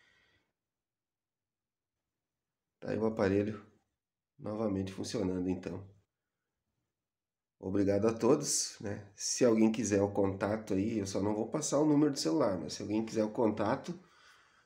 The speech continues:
deixa nos comentários aí, que eu coloco o nome da eletrônica aqui da cidade de Tapejara, daí vocês vão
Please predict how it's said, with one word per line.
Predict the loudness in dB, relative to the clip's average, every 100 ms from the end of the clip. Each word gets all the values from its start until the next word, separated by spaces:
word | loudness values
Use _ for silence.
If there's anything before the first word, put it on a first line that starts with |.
| _
deixa | 0 2 4
nos | 0 2
comentários | 4 4 4 2 2 2
aí, | 0 -2 -4 -12 _ _ _ _
que | -4
eu | -4
coloco | 0 0 0 2
o |
nome | 6 8 8
da | 8
eletrônica | 6 2 2 2 2 -2
aqui | -6 -4 -4 -6 -20 _ _ _ _ _ _
da | -16
cidade | -6 -4
de | -4
Tapejara, | -6 -4 -2 -2 -4 -2
daí | -4
vocês | -4 -6 -4
vão | -4 -4 -8